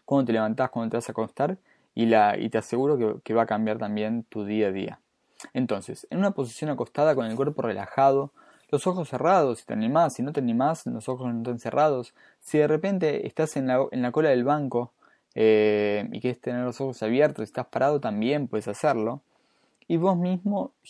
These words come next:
llevarás el tiempo de la inhalación, de la exhalación y entre medio de ambos de una retención del aire. Es decir, esa, esa espera que vamos a hacer entre ese impasse que vamos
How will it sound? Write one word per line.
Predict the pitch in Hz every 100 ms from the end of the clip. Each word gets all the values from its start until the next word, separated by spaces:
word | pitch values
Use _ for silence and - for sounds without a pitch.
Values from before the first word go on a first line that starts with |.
| -
llevarás | 127 127 139 156 - _ -
el | 117 110
tiempo | 127 131 131 123 139 135 -
de | 117 113 107 104 104
la | 101
inhalación, | 107 117 147 147 - - 131 143 180 - _ _ _ _ _
de | 120
la | 117
exhalación | 110 - 160 143 - 139 143 170 214 -
y | 156
entre | 143 135 131
medio | 127 175 175 135
de | 123
ambos | 135 185 185 135 - _
de | 131 123
una | 131 143 135
retención | 120 120 110 110 113 110 135 123 123
del | 104 101
aire. | 95 95 85 _ _ _ _ -
Es | 117
decir, | 113 - 139 151 - -
esa, | 127 127 120 120 -
esa | 123 123
espera | - - 151 165 147
que | 120
vamos | 120 117
a | 113 113 113
hacer | - 147 170 - _ _ -
entre | 117 117 113 113 110 -
ese | 120 - 113 110 110
impasse | 127 117 135 143
que | 135
vamos | 123